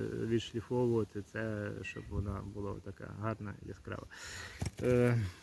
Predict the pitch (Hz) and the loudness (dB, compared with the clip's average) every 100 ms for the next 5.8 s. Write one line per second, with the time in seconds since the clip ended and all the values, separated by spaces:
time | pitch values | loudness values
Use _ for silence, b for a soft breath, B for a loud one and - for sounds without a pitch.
0 | B - 143 143 135 131 131 135 190 175 | B -2 0 4 4 4 2 2 4 6
1 | 160 143 - 127 - B B B B B | 6 6 6 4 2 B B B B B
2 | - - - - 170 185 208 - 160 143 | -20 -20 -20 0 6 8 6 8 8 10
3 | 143 - 147 139 - 135 - 139 160 190 | 8 6 6 6 6 4 6 8 10 12
4 | 180 170 156 143 120 147 165 127 143 147 | 10 10 10 8 8 10 12 12 10 8
5 | 151 175 180 180 170 - 147 | 8 6 6 6 6 2 2